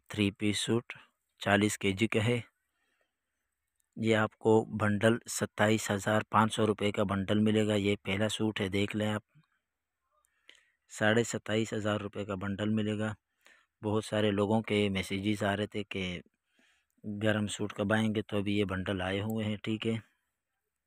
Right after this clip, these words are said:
ये एक बंडल तो आपने ऑर्डर करना ही होगा, जिस भाई को भी करना हो। उसके अलावा दो बंडल, तीन बंडल, चार बंडल, पाँच बंडल, जितने भी चाहिए हो तो इंशाल्लाह आपको मिल जाएंगे।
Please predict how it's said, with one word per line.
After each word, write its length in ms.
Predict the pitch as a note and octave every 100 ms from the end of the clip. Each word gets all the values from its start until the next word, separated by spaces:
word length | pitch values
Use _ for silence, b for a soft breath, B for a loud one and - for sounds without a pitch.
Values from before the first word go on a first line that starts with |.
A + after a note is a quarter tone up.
| _ _ - b b b b b b -
ये 160 | G#2 A#2
एक 200 | A#2 A2
बंडल 320 | A2+ G#2+ A2+
तो 120 | G#2+
आपने 260 | G#2 A2 A2+
ऑर्डर 300 | G#2 G2+ G#2+
करना 280 | G#2 G#2 G#2+
ही 180 | G2+ G#2
होगा, 380 | G#2 G#2 A2
जिस 220 | G2 G2 G2+
भाई 180 | G2
को 140 | G2+ G#2
भी 100 | G#2
करना 300 | G#2+ G#2+ A2
हो। 260 | A2 A#2+ b b b b b b -
उसके 260 | G#2+ - G#2+
अलावा 360 | G#2+ G#2+ G#2 _ G#2+
दो 260 | G2+ G#2
बंडल, 380 | G#2 G#2 G#2 G2+
तीन 260 | - G#2 G#2
बंडल, 320 | G#2 G2+ G2+
चार 260 | - G2+
बंडल, 320 | G2+ G2+ G2+ G2
पाँच 240 | G#2 G2+
बंडल, 380 | G2+ G2+ G2 F#2+
जितने 340 | A2 - A#2
भी 120 | G#2 G2
चाहिए 380 | G2+ G#2+ G#2+
हो 260 | G#2+ C3+ - b b b -
तो 80 | G2+
इंशाल्लाह 560 | G#2 G2+ F#2+ F#2+ G#2+
आपको 280 | G#2 - G#2+
मिल 220 | G2 F#2
जाएंगे। 560 | F#2 F2 F2 E2 D#2+